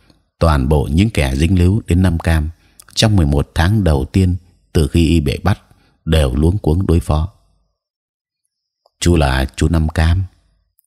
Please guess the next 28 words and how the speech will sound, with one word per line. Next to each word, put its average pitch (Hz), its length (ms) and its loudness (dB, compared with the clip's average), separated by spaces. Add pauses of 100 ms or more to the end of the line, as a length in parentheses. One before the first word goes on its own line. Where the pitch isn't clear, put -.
(680)
Một - 200 -2
gã 92 260 2
giang 87 280 0
hồ 73 300 0
Ba 80 140 0
Ke 78 340 -2 (560)
đứng 95 140 2
ở 139 80 2
cổng 65 300 -4
sắt 117 180 -2 (280)
trại - 240 -2
Thanh 92 220 0
Hà 76 240 0
hỏi 67 320 -4 (140)
ông 90 220 0
lão 85 220 0
lù 76 220 2
khù 67 420 -4 (340)
đang 80 340 0
tay 76 200 -2
xách - 260 -6
nách 90 200 -2
mang. 78 320 -2 (1040)
"Ủa, 71 320 0 (260)
sao - 200 -4
em 76 160 0
biết 87 140 -2
anh?" 80 340 -2